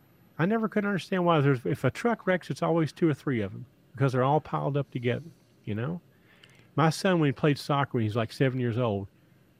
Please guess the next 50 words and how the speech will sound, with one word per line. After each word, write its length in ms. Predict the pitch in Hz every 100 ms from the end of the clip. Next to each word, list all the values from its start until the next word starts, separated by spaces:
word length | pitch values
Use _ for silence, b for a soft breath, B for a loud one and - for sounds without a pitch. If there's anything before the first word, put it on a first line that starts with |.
| _
he 120 | - 170
liked 220 | 170 147
to 60 |
go 120 | 143 147
out 200 | 139 -
there 140 | 139
and 120 | 123
they 80 | 131
would 140 | 139
all 140 | 135 135
get 200 | 135 127
together 340 | 110 131 131
and 80 | 107
the 60 | 107
coach 260 | 147 143
would 100 | 120
go, 160 | 123 131
"Hey, 220 | 185 269
spread 340 | - - 277
out, 240 | 302 294 247
everybody, 480 | 208 185 180 233 277
spread 340 | - 294 311
out." 260 | 320 269 - _ b b b b _ -
Uh, 260 | 117 113
y'all 260 | 120 180 262
need 140 | 254
to 80 | 214
spread 280 | - 240 233
out, 240 | 311 240 - _ -
okay? 360 | 127 170 202 240 _
Don't 200 | 190 233
be 140 | 226 233
so 240 | - 226 - _ _
close 240 | - 269 247
to 100 | -
each 200 | 117 -
other 200 | 117 139 151 _
and 140 | 139 135 -
stay 220 | - 220
away 220 | 233 247
from 160 | 220 190
cars 480 | 226 214 139 120
and 120 | 107 104
slow 220 | - 104
down 360 | 214 185 127
and 120 | 104 101 b b b b b -
be 100 | 208
professional, 720 | 208 170 - 190 - 110 117 - -
you 140 | 120
know? 180 | 135